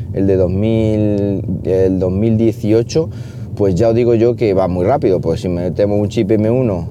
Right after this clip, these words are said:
y va setenta y cinco veces, ojo nieve, setenta y cinco veces más rápido, eso es una auténtica barbaridad.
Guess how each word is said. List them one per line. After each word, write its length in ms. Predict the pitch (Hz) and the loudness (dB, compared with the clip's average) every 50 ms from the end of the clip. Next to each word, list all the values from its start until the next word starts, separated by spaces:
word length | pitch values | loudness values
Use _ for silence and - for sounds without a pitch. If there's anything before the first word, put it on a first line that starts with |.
| 90 - - | -10 -10 -6
y 140 | 85 87 90 | -4 -2 0
va 200 | 104 110 110 - - | 2 2 0 -2 -4
setenta 560 | - - - 113 92 - 104 98 92 80 95 | -8 -4 -2 -2 0 0 0 0 0 0 0
y 80 | 95 95 | -2 -2
cinco 420 | - 117 113 117 113 104 123 117 | 0 0 0 0 0 0 0 2
veces, 360 | 113 113 120 123 - 101 104 - | 2 2 0 0 0 0 0 2
ojo 300 | 107 113 107 - 113 107 | 2 0 0 0 0 0
nieve, 400 | 104 113 120 120 110 90 78 - | 0 2 2 2 2 0 0 -2
setenta 460 | - 110 92 90 104 104 101 - 104 | -2 -2 0 0 0 0 0 0 0
y 80 | 98 - | 0 0
cinco 320 | - 127 131 135 120 131 | 0 -2 0 0 2 2
veces 260 | 127 131 135 - 123 | 2 2 0 0 -2
más 240 | 101 110 120 117 110 117 | 0 0 0 -2 0 0
rápido, 400 | 127 131 131 147 151 165 180 - - - - - - - - - | 0 0 2 2 2 0 0 -2 -8 -12 -12 -12 -12 -10 -6 -2
eso 200 | 104 110 117 107 | 0 0 2 2
es 40 | |
una 120 | 113 107 107 | 2 2 2
auténtica 520 | 104 95 110 110 110 117 113 123 127 127 - 120 - - - | 2 2 0 0 2 2 0 0 -2 -4 -8 -12 -10 -10 -6
barbaridad. 680 | - 98 95 101 101 98 92 85 85 80 73 76 73 | -2 0 0 2 2 2 2 2 2 0 0 -2 -4